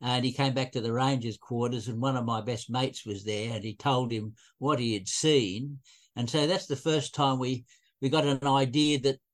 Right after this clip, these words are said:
that we had an animal here completely unknown to science, uh, and, and looked something like a gorilla. Uh, and, uh, so then in nineteen seventy-five,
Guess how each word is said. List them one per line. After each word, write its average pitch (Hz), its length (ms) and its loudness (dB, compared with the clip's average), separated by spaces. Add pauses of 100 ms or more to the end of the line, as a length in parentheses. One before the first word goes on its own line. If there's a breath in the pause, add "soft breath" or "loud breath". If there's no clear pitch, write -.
(160)
that 143 380 -2
we 147 200 4
had 190 200 4
an 180 100 0
animal 175 560 -2
here 143 320 2
completely 156 460 0
unknown 135 540 2
to 123 120 -6
science, 127 640 -2 (420 soft breath)
uh, 127 400 2
and, 131 240 2
and 139 240 2
looked 143 200 2
something 131 380 0
like 127 260 0
a 110 60 -2
gorilla. 117 580 2 (680 soft breath)
Uh, 120 300 0 (100)
and, 135 360 2
uh, 135 100 4
so 139 300 0
then 143 340 -2 (1200)
in 160 300 0
nineteen 160 600 4
seventy-five, 143 1700 2